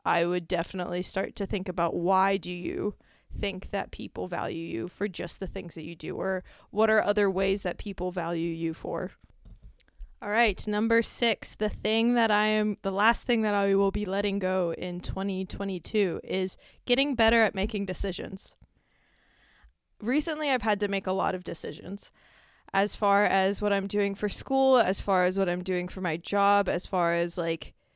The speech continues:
I'm very much, I think in the future a lot, <laughs> which can, is a good and a bad thing. I think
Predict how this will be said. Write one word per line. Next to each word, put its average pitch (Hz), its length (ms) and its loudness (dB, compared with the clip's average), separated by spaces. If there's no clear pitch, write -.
I'm 190 280 2
very 202 260 2
much, 202 380 0
I - 60 -2
think 202 340 -4
in 202 120 -2
the 185 80 -2
future 190 580 -4
a 196 60 -2
lot, 196 460 0
<laughs> - 20 -20
which - 280 0
can, 247 360 2
is 262 180 0
a 302 80 4
good 277 300 2
and 302 140 -2
a 294 100 2
bad 170 340 2
thing. - 320 -8
I 208 100 2
think 240 420 0